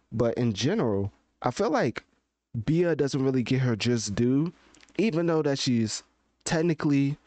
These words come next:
in the conversation when it comes to really great women rappers in the game, or just rappers in the ge-, in the game in general.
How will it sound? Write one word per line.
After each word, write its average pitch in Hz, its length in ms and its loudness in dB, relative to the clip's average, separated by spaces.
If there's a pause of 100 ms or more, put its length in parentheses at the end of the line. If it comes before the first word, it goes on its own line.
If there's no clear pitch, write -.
(240)
in 131 300 2
the 113 380 2 (1040)
conversation 123 720 0
when 117 100 0
it 113 60 -2
comes 113 320 -2
to 107 420 0 (720)
really 123 600 2 (260)
great 120 480 0 (1300)
women 120 460 2
rappers 113 540 0
in 113 80 2
the 110 80 0
game, 110 500 0
or 135 80 0
just 151 220 -2
rappers 127 360 -2
in 117 120 0
the 107 80 0
ge-, 110 160 -2 (140)
in 113 180 0
the 110 60 0
game 113 340 0
in 104 100 0
general. 104 440 -2